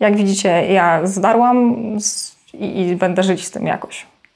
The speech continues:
A jeżeli stwierdzicie, że P dziesięć potrzebuje dodatkowej ochrony, oczywiście na rynku jest cała masa folii ochronnych, począwszy od zwykłych, prywatyzujących, przez odporne szkła, szkła hartowane i tak dalej, więc możecie z tego korzystać.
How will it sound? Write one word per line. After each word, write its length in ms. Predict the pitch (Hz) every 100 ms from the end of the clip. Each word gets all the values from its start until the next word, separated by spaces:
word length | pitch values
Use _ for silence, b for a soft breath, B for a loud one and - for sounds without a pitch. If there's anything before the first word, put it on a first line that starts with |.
| _ _ -
A 60 |
jeżeli 260 | 247 262 262
stwierdzicie, 460 | - 240 233 233
że 120 | 214 202
P 120 | 190
dziesięć 260 | 190 190
potrzebuje 440 | 196 196 - 180 175
dodatkowej 460 | 175 170 - 185
ochrony, 340 | 190 202 226 220
oczywiście 420 | 220 226 233 269
na 100 | 269
rynku 220 | 269 269
jest 160 | 269 269
cała 260 | 269 262
masa 260 | 247 240 240
folii 380 | 233 226 226 220
ochronnych, 520 | 214 208 208 202 196 196 B B B -
począwszy 520 | 214 220 214 208 208
od 160 | 175 185
zwykłych, 760 | - 208 208 247 262 233 233
prywatyzujących, 880 | - 220 214 214 214 220 208 208 202
przez 500 | 202 - 185 185 - - -
odporne 560 | 214 - 214 208 208
szkła, 540 | 202 - - 185 220 - 247
szkła 280 | - 190
hartowane 640 | 185 180 185 190 180 180 175
i 40 |
tak 180 | 175 175
dalej, 280 | 165 185 196
więc 240 | 180 - -
możecie 440 | 190 240 262 247
z 60 | 233
tego 240 | 226 208
korzystać. 480 | 208 202 208 170 196